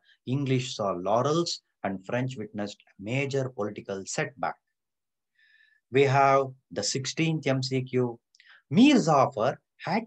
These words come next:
to pay rupees seventeen crore and seventy lakh to the British, you know, because Siraj Dowlah attacked on the Fort William and destroyed it and caused severe loss to British. Therefore, the successor of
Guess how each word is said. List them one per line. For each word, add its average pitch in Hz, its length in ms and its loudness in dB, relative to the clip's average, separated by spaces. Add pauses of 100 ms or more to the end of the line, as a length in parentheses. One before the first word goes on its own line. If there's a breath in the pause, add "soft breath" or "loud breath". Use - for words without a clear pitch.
to 185 100 4
pay 135 320 -2 (560)
rupees 240 480 4
seventeen 214 580 0
crore 180 380 4 (100)
and 131 160 -2
seventy 175 600 -2
lakh 156 340 -2
to - 80 -6
the 101 100 -4
British, 113 480 -4 (320)
you 117 140 -2
know, 143 200 2
because 143 600 4 (360)
Siraj 120 460 -2
Dowlah 107 440 -2 (260)
attacked 123 480 -2 (300)
on 95 140 -8
the - 160 -14
Fort 131 240 0 (100)
William 104 400 -4 (220)
and 90 180 -8
destroyed 110 560 -4
it 98 140 -4 (240)
and 101 200 -6
caused 117 440 0
severe 151 580 -2
loss 120 360 -4
to 123 120 -6
British. 101 560 -6 (300)
Therefore, 110 580 -4 (720)
the - 80 -8
successor 190 640 2
of 175 200 6